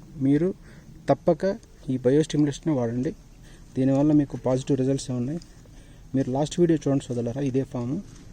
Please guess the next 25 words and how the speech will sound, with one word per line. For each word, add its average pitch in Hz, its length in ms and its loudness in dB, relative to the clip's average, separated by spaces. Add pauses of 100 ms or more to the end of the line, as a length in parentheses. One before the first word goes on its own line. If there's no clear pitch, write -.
(260)
ఒక్క - 280 -2
పువ్వు 196 280 2
లేదు 185 160 4
సోదరులారా. 117 380 -4
ఇప్పుడు 135 260 -6
తర్వాత 165 320 2
ఇది 143 100 0
వాడిన 143 260 2
తర్వాత 135 460 -2 (240)
ఎంత 147 280 2
మంచి 160 260 4
రిజల్ట్ 156 240 4
వచ్చిందో 156 400 0 (200)
మీరే 156 140 6
చూడండి 117 320 0
ఒకసారి. - 280 -10 (720)
ఓకే, 165 180 -8 (420)
so 226 140 0 (640)
అల్టిమేట్‌గా 175 440 2
ఏంటంటే 165 400 2 (520)
మనకి 156 320 0
క-, - 140 -4
మొక్కకి 139 420 0
కావాల్సిన 151 800 0 (1040)
పాజిటివ్, 156 540 2